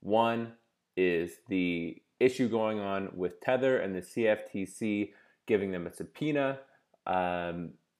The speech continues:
requesting documents to kind of prove themselves. Number two,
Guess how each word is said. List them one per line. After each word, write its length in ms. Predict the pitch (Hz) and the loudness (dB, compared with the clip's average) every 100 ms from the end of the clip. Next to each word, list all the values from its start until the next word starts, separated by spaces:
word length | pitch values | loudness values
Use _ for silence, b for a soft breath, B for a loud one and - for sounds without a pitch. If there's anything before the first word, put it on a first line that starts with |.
| _ | _
requesting 880 | 95 95 - 110 110 - 104 101 92 | -4 -2 4 4 4 -2 -2 -2 -2
documents 800 | 95 95 92 95 92 87 - - _ _ _ _ _ _ - | 2 4 2 0 -4 -4 -10 -20 _ _ _ _ _ _ -4
to 540 | 107 98 92 87 87 - _ | 0 2 2 0 -2 -12 _
kind 180 | - 78 | -6 -6
of 80 | 80 | -6
prove 320 | - 127 113 | 0 2 2
themselves. 800 | 110 110 - 104 101 98 - - _ _ _ _ _ | 0 -2 0 2 2 0 -6 -20 _ _ _ _ _
Number 200 | 101 95 | -4 -2
two, 440 | 92 - 135 127 | 0 6 8 6